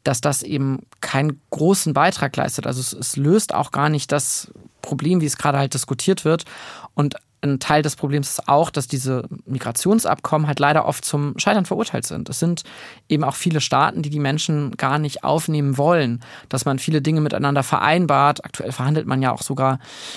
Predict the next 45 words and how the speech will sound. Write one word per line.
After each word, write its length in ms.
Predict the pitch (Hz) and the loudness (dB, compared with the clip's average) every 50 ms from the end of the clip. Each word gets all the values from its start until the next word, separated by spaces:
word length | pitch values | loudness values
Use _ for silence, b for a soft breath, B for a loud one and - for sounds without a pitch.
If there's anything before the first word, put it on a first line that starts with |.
| B B - | B B -2
irgendwie 260 | - 139 143 131 135 | 0 2 2 2 2
mit 180 | 131 131 - - | 2 0 0 0
autokratischen 720 | 147 139 147 143 - - 139 147 147 151 139 - 156 143 | 0 0 0 0 0 2 2 2 2 0 -2 -2 -2 -2
Regimen 500 | 131 143 131 123 135 165 175 175 160 131 | 0 -2 -2 -2 0 -2 0 0 0 0
in, 200 | 135 131 127 123 - | 0 -2 -2 -4 -4
in 100 | - 143 | -4 -2
Nordafrika 640 | 139 139 143 - - - 185 - - 160 143 - - 135 | 0 0 0 0 2 0 0 0 0 -4 -4 -2 -2 -2
und 120 | 135 131 | 0 0
dergleichen 380 | 139 135 143 139 143 139 - - | 0 2 2 2 0 0 -2 -4
und 60 | 135 | -2
versucht, 300 | 143 139 131 160 156 - | -2 -2 -2 -2 -4 -4
sowas 220 | - 135 135 135 | -4 -4 -4 -2
auszuhandeln. 680 | - - 156 160 - - 151 151 151 147 147 147 147 156 B B B B B B B B B | -2 -2 -2 -2 -2 -2 -2 0 0 0 0 -2 -2 -4 B B B B B B B B B
Und 240 | - 143 135 - - _ _ - _ - | -2 0 0 -2 -4 _ _ -14 _ 0
oft 240 | 139 151 - - | 2 2 2 2
scheitern 320 | - - 208 226 - 202 151 | 2 2 4 4 4 2 0
diese 180 | 127 120 127 | 0 0 -2
Abkommen 320 | - - - - - 120 - | -4 -6 -6 -4 -4 -4 -2
einfach 320 | - 131 123 - 131 - | -4 -4 -4 -2 -4 -4
und 220 | - 135 135 - - | -4 -4 -6 -4 -4
sie 80 | 139 | -2
sind 180 | 131 143 175 - | -2 -2 -2 0
auch 200 | 127 - - - - | -2 -2 -4 -4 -4
in 120 | - 139 | -4 -2
der 320 | 131 127 127 127 123 - - _ _ _ _ _ - _ - | 0 0 0 -2 -2 -4 -8 _ _ _ _ _ -20 _ 0
Art 140 | - 139 - | 2 2 2
und 100 | 156 143 | 4 4
Weise, 240 | 156 160 160 151 139 | 4 4 4 2 0
wie 60 | 135 | -2
sie 100 | 131 135 | -2 -2
veranlagt 680 | - - 143 - 185 214 220 190 165 165 160 - - | -2 -4 -2 2 4 4 6 6 6 4 2 0 -2
sind, 320 | - 165 160 170 170 160 - | -2 0 0 2 0 -2 -2
ihr 100 | 151 143 | -4 -4
kriegt 240 | - 175 160 - | -2 -4 -4 -4
hier 140 | - 156 143 | -2 -2 -2
ein 60 | 139 | 0
bisschen 340 | 131 143 - - - 127 127 | 0 -2 -4 -4 -4 -4 0
Geld 300 | - 156 170 190 185 - | 2 4 6 6 4 4
und 100 | - - | 2 0
dafür 220 | - 143 139 143 143 | 0 0 0 0 0
nehmt 180 | 151 165 160 | 0 0 0
ihr 60 | - | -2
irgendwie 240 | - - 131 131 - | -4 -4 -4 -4 -4
eure 160 | 120 117 - | -4 -4 -2
Leute, 540 | 127 123 131 139 151 160 - - 156 156 151 | 0 2 2 2 2 2 0 0 0 0 0